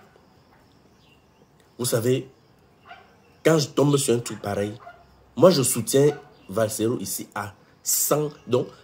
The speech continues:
à cinq cents pour cent même. Parce que c'est anormal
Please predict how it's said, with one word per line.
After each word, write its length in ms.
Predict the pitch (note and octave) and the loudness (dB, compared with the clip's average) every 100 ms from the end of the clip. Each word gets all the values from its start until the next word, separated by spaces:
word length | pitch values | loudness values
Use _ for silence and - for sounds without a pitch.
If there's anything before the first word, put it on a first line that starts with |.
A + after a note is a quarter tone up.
| - | -2
à 100 | C3 | 0
cinq 300 | - G#3 G3+ | 6 6 6
cents 300 | - F3 D#3+ | 4 2 2
pour 200 | D#3+ A2 | -4 -4
cent 200 | B2+ B2 | -2 -2
même. 140 | G#2+ - - - - - - - _ _ | -4 -8 -20 -20 -18 -18 -18 -20 _ _
Parce 180 | G2 - | -10 -6
que 200 | - D3 - | -2 -4 -4
c'est 280 | - B2 - | -4 -4 -2
anormal 760 | C3 C#3 C3+ C3+ E3 D3 F2+ | 0 4 4 2 0 -2 -4